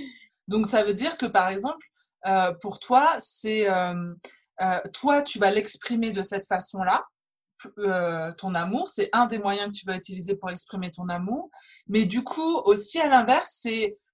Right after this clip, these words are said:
euh, ce canal de communication que t'attends,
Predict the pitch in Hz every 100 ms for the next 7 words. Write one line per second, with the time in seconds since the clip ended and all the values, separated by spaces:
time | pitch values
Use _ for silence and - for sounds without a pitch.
0 | _ 202 202 196 190 185 190 175 - -
1 | - - - - 262 269 277 269 220 226
2 | 220 214 214 214 285 302 233 202 202 208
3 | 269